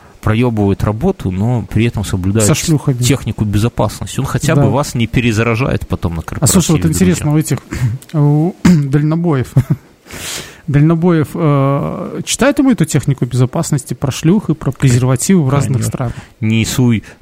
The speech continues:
Speaker 1: туда член, куда не сунул бы палец.
Speaker 2: Да.
Speaker 1: <laughs> Главное правило. Э, Николай пишет: "Тоже решил пробежать марафон через шестнадцать недель. В понедельник начинаю". Ну, все, Николай.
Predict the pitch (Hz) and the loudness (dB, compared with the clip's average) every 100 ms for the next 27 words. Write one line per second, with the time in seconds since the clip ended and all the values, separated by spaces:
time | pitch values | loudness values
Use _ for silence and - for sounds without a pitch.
0 | - - 98 104 104 95 - 113 - 101 | -6 -2 0 2 2 0 -2 -2 2 2
1 | 110 110 - 95 95 92 90 - 92 87 | 0 -2 -4 -2 0 0 -2 -2 0 0
2 | 90 87 - 101 95 - - - - - | 0 -2 -2 -2 -4 -2 -2 -2 -8 -4
3 | 226 107 131 120 110 165 151 170 156 165 | 0 2 4 4 4 4 2 0 -2 -6
4 | 160 - - - 240 208 120 117 120 - | -8 -8 -12 -6 -2 -2 0 0 0 -2
5 | 143 110 226 233 175 - 143 139 139 127 | -2 -4 -4 0 0 2 2 2 2 2
6 | 123 127 160 143 131 151 135 151 - - | 0 0 0 0 0 -4 -4 -6 -8 -6
7 | 147 123 123 113 135 - 123 117 123 - | -2 0 0 0 -2 -2 0 0 0 -2
8 | 117 113 - 131 110 - 101 - 110 - | -2 -2 -2 -4 -4 -6 -6 -8 -10 -6
9 | 107 - 104 110 104 127 127 - - - | -6 -6 -10 -6 -2 0 -2 -6 -20 -20
10 | _ - - - 107 95 92 98 90 - | _ -20 -10 -4 0 0 0 -2 -2 -8
11 | - - - 90 87 - 139 - - 95 | -10 -8 -6 -6 -6 -6 -8 -8 -8 -8
12 | - 85 87 | -6 -4 -2